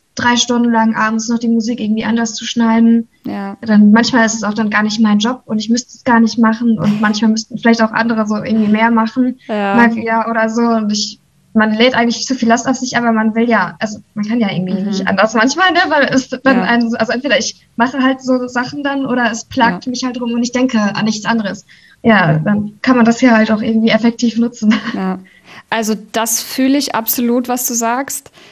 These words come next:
Speaker 2: Das ist, ähm, das ist, das ist so vereinnahmend und ich hab, also ich musste da wirklich auch so ein bisschen für mich die Reißleine ziehen und da mich selbst daran erinnern, "Warte mal, Katharina, du bist nicht nur Trainerin in deinem Leben, du machst auch noch andere Dinge.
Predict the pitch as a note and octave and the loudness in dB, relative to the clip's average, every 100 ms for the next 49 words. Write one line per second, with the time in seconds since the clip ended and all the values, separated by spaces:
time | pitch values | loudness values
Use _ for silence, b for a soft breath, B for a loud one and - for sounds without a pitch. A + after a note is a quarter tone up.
0 | b b - G#3 G#3+ - A#3+ A#3 - A3 | b b -6 -4 -4 -2 -2 -4 -4 -2
1 | A3+ A3 A3+ A3+ A3+ A3+ - - _ _ | 0 2 2 2 2 0 -6 -20 _ _
2 | G#3 G3+ G#3+ - - - A3 G#3+ A#3 C4 | -6 -4 -4 -6 -8 -8 -8 -6 -4 -4
3 | C#4+ B3+ - G#3+ C4 D4 G#3+ G3 A3+ B3+ | -2 -4 -4 -4 0 0 0 0 0 0
4 | B3 G#3 G3 - G#3+ A3 - - b b | 0 -4 -6 -4 -4 -4 -8 -20 b b
5 | b - G#3+ A3 A#3+ B3+ B3+ G#3+ G#3 A#3+ | b -4 -2 0 0 0 -2 -2 -2 -2
6 | B3+ A#3 A3+ A3+ A3+ A3+ B3 A3+ A3 A3 | -4 -4 -2 0 0 0 -2 -2 0 -2
7 | A3 G#3 G3 B3 A#3 G3+ G3+ G#3 - G#3+ | -4 -6 -4 -4 -2 -2 -2 -2 -4 -2
8 | A#3 A#3+ - G#3+ G#3 D3 G3 - A3 - | 0 -2 -2 -6 -4 -2 -2 -2 -4 -2
9 | G#3 A3+ A3+ G#3+ G#3 G3+ G#3 A3 G#3+ G#3+ | -4 -4 -4 -2 0 0 0 0 0 -2
10 | - - F#3+ G#3 A#3+ A#3+ G#3+ G#3+ G#3+ G#3+ | -8 -12 -6 -4 -2 0 -2 -2 -6 -4
11 | A3 A3+ G#3 G#3 - G#3+ A3+ - A#3 C4 | -2 -2 -2 -6 -4 -2 -2 0 0 0
12 | B3+ - A#3+ C4 F#3+ G3+ G#3 G3 F#3+ G3+ | -2 -2 0 0 0 -4 -2 -2 -2 -2
13 | G3 G#3 A3 G3+ G3+ - - G3 G#3 - | 0 2 0 0 -4 -4 -4 -2 -4 -4
14 | G#3+ C4+ C4+ G3 G3 F#3 G#3 | 0 0 0 -2 -2 0 0